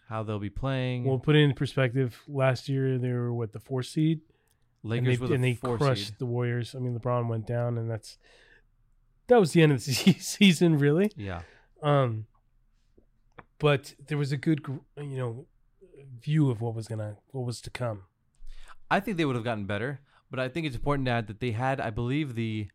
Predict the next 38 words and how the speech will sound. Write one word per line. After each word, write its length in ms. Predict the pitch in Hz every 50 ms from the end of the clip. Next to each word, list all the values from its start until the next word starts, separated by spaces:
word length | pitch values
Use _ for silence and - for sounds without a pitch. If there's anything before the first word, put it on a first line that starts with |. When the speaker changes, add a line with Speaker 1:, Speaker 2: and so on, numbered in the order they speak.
| _ _ _ _ - -
Speaker 1:
fourth 360 | - - 156 160 165 165 - -
easiest 420 | - 165 147 143 151 160 156 135 -
schedule 380 | - - 143 135 131 143 143
played 300 | 135 - - 143 143 147
at 60 | 147
that 160 | 143 156 151 151
time. 340 | - 160 165 175 180 175 _ _ _ _ _ _ _ _ _ _ _ _
So 560 | _ - - 139 123 117 117 110 107 - - _ _ - _ _ _ -
it 100 | 170 151
was 260 | 131 143 175 170 139
gonna 140 | 156 156 143
get 140 | 127 -
tougher 260 | - 135 135 135 - 151
for 100 | 151 170
them. 140 | 175 180 170 - - -
I 100 | - 156
don't 120 | 180 190 175
think 140 | 160 156 135
that 80 | 131
would 60 | 117 110
have 80 | 98
stopped 220 | - - 110 107 -
them 80 | 131
from 120 | - 131 127
making 160 | 123 120 123
the 80 | 127 117
playoffs. 280 | - 139 135 135 117
They 80 | 117 110
would 100 | 104 110
have 40 | 101
made 80 | 107 104
Speaker 2:
Mm. 100 | 104 95
Speaker 1:
the 60 | 98 110
playoffs 160 | 107 98 - 110
if 40 |
they 60 | 107 113
were 80 | 113
healthy. 320 | 110 120 123 - 147 147